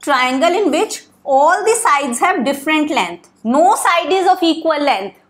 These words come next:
All the sides have different length. This is called scalene triangle. So based on sides we have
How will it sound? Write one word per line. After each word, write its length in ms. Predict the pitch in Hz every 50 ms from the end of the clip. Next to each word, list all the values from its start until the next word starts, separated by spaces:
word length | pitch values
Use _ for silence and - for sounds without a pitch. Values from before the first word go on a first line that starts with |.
| _
All 280 | - 233 233 262 294 311
the 120 | 311 381
sides 380 | 370 - 392 294 269 277 247 240
have 260 | 392 359 440 523 415
different 420 | 302 302 - - - 330 330 320 320
length. 340 | 277 214 175 180 196 - _ _ _ _ _ _ _ _
This 220 | 190 202 262 -
is 160 | 339 339 320 330
called 360 | 330 359 285 302 339 508 523 - - - _ _ _ _ _ _ _ _ _ _ _ _ _ _ _ _ _ _ _ _ _ _ _ _ _ _ _ _ _ _ _ _ _
scalene 960 | _ - - - - - - 311 311 302 294 285 277 311 330 349 370 392 381
triangle. 640 | 392 403 320 277 247 220 208 196 160 151 - - - _ _ _ _ _ _ _
So 380 | - - - 294 339 403 370
based 360 | 233 262 262 277 294 285 262
on 140 | 349 392 427
sides 400 | 427 - - 269 269 285 302 -
we 140 | 269 277 285
have 260 | 294 359 466 508 -